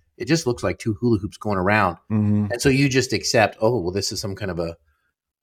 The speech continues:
Speaker 1: a prison cell or something that they're in." And, but to do it in a way that is, I think, visually stunning to make you go, "Oh, wow, that's kind of
Speaker 2: Yes.
Speaker 1: fascinating and futuristic," but it looks like just two hula hoops going around. Um,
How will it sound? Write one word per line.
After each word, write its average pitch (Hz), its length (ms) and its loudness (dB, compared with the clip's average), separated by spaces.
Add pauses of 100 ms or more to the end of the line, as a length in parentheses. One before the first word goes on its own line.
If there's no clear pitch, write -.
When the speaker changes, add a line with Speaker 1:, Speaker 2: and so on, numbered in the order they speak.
(220)
Speaker 1:
a - 120 0
prison 104 400 2
cell 85 340 4
or 82 140 2
something 90 320 -6
that 82 120 -6
they're 85 160 2
in." 87 200 0
And, 82 220 -8 (180)
but - 100 -10
to 120 100 -8
do 127 160 4
it 156 80 6
in 123 80 8
a 101 60 2
way 113 240 4
that 92 160 0
is, 85 300 -2 (260)
I 104 140 -2
think, 85 220 -10
visually 98 340 0
stunning 98 400 -4
to - 100 -10
make 90 180 -4
you 90 60 0
go, 82 180 4
"Oh, 156 200 0
wow, - 180 -20
that's 101 140 -2
kind 95 160 -6
of 82 120 -6 (240)
Speaker 2:
Yes. - 320 -2
Speaker 1:
fascinating 92 600 2
and 85 140 -4
futuristic," 104 640 0 (500)
but 107 100 -2
it 104 40 0
looks 143 200 4
like 95 120 0
just - 160 -8
two 117 120 0
hula 107 300 4
hoops 90 220 -6
going 92 180 -4
around. 90 360 0 (960)
Um, 87 380 2